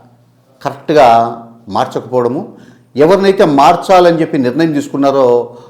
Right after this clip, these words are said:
వాళ్ళు వచ్చి మళ్ళీ సెంటిమెంటల్గానో లేదా మరే విధంగానో జగన్మోహన్ రెడ్డిని ప్రాధేయపడడంతో వాళ్ళనే అభ్యర్థులుగా నిలపాల్సి వచ్చింది. ఈ రకంగా దాదాపు ఇరవై ఐదు నుంచి ముప్పై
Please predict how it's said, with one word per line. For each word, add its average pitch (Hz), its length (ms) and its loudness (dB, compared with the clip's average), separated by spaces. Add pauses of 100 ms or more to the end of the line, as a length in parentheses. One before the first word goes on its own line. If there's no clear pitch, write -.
(260)
వాళ్ళు 160 320 2
వచ్చి 165 160 -6 (100)
మళ్ళీ 151 240 0 (380)
సెంటిమెంటల్గానో 156 880 -2 (220)
లేదా 135 200 -2 (120)
మరే 131 240 0
విధంగానో 127 420 -4 (240)
జగన్మోహన్ 127 440 -4
రెడ్డిని 113 260 -10
ప్రాధేయపడడంతో 123 1000 -4 (920)
వాళ్ళనే 160 360 2 (680)
అభ్యర్థులుగా 156 560 0
నిలపాల్సి 131 380 -4 (100)
వచ్చింది. 90 340 -14 (480)
ఈ 190 80 2 (100)
రకంగా 208 300 0 (100)
దాదాపు 147 300 2 (100)
ఇరవై 147 300 0
ఐదు 123 160 -4
నుంచి 135 240 -8 (340)
ముప్పై 165 280 -2